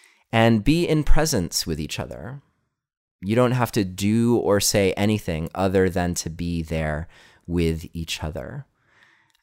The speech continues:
And see if you can,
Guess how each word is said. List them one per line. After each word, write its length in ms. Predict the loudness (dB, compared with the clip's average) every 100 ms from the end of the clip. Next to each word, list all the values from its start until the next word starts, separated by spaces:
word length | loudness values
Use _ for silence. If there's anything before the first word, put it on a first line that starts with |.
| _
And 420 | -4 0 0 0
see 280 | 0 0 0
if 200 | -4 -4
you 380 | 0 2 4 2
can, 760 | -2 -6 0 2 2 0 -2